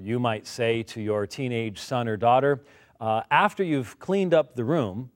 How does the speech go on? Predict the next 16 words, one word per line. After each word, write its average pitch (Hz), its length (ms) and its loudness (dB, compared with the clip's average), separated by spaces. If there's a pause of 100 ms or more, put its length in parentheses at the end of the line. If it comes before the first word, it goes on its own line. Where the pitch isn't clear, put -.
(400)
and 127 300 -2
after 156 400 0
you've 131 340 -2
done 151 280 2
your 113 160 -2
homework, 113 680 -2 (320)
then 170 500 0
we 143 160 0
will 151 160 -2
go 120 420 2
and 110 420 -4
we 113 140 -4
will 107 260 -2
eat 101 240 -10
dinner 135 260 0
together." 90 460 -18